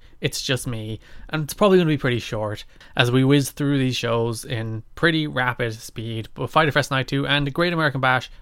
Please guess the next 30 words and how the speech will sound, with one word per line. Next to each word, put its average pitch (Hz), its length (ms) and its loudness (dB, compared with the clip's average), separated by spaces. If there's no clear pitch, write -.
Night 180 260 2
two, 117 380 -6
both 233 320 6
decent 247 420 4
shows, 233 520 6
neither 226 500 6
great 185 540 2
shows. 226 800 2
I 180 100 4
thought 202 160 4
they 196 80 2
were 185 100 6
both 170 240 4
pretty 151 200 0
solid. 139 380 2
I 139 80 2
thought 131 260 0
both 135 280 2
had, 131 320 -2
had 131 360 -2
good 175 240 8
points, 156 540 2
but 156 160 4
other 151 280 4
than 135 180 2
that, 127 460 0
it 147 60 2
was 123 220 0
a 120 60 -2
pretty, 123 600 -2